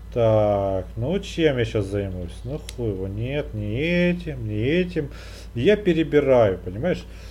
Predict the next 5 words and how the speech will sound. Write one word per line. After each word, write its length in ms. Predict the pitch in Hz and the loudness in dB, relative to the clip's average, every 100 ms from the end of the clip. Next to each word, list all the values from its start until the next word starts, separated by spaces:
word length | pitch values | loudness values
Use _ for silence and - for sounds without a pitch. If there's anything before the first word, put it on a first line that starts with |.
| - - - - - - | -16 -16 -16 -16 -14 -2
И 200 | 151 165 160 | 2 2 2
это 180 | 165 | 0
классический, 760 | 180 165 - 220 190 - 160 147 | 2 0 -2 0 0 4 4 2
классическая 580 | - 147 190 - - 147 | 2 0 0 -6 -2 -2
история. 520 | - 160 131 101 101 | 0 2 4 2 0